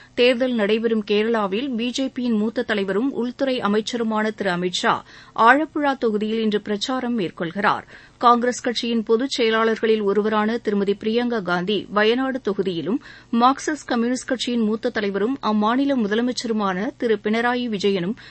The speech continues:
தமது கட்சி வேட்பாளர்களுக்காக இன்று தீவிர பிரச்சாரத்தில் ஈடுபட்டுள்ளனர்.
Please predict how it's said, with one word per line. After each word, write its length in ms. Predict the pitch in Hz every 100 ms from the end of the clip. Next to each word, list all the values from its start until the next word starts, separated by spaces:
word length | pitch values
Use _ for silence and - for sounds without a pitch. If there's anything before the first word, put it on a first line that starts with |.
| -
தமது 320 | - 254 254 254
கட்சி 340 | 254 254 320
வேட்பாளர்களுக்காக 1000 | 247 226 - 254 247 240 226 220 208 240 247
இன்று 340 | 208 220 220 254
தீவிர 400 | 262 262 269 262
பிரச்சாரத்தில் 720 | 226 190 - 226 214 185 170
ஈடுபட்டுள்ளனர். 720 | 220 202 165 160 185 220 -